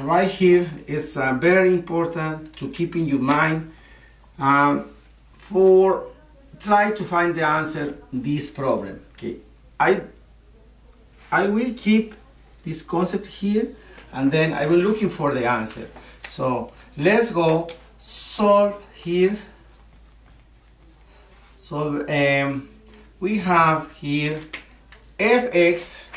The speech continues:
We're gonna solve f(x) here has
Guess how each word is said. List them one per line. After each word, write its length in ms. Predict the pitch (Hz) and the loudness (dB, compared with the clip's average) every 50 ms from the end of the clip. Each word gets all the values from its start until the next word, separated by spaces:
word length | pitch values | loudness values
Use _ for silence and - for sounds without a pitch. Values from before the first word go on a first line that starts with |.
| - - - 117 | -16 -12 -8 -6
We're 100 | 117 131 | -6 -4
gonna 180 | 143 - 165 | -4 -4 -4
solve 280 | 156 - 147 139 - - | -4 -4 -6 -6 -6 -4
f(x) 880 | 135 151 160 170 185 180 185 - - 131 127 123 127 143 - - - - - - - - - - - - _ _ - - - - _ - - - _ - - - - | -2 2 4 4 4 2 0 -4 -4 -2 -2 -2 -2 -2 -6 -10 -14 -18 -20 -20 -20 -20 -20 -20 -20 -20 _ _ -20 -20 -20 -20 _ -20 -20 -20 _ -20 -20 -20 -14
here 320 | - 113 123 135 143 156 156 - - - - - - - - - - - - _ - - _ - - - - - _ _ - - - - - _ _ - - _ - - _ _ _ _ _ - _ _ _ _ _ _ _ _ _ _ _ _ _ _ _ _ _ _ _ _ _ _ - - - - | -10 -8 -6 -6 -6 -8 -10 -12 -18 -20 -20 -20 -20 -20 -20 -20 -20 -20 -20 _ -20 -20 _ -20 -20 -20 -20 -20 _ _ -20 -20 -20 -20 -20 _ _ -20 -20 _ -20 -20 _ _ _ _ _ -20 _ _ _ _ _ _ _ _ _ _ _ _ _ _ _ _ _ _ _ _ _ _ -20 -20 -10 -2
has 500 | 240 240 240 240 247 247 226 - - | 0 2 4 4 2 2 -2 -6 -10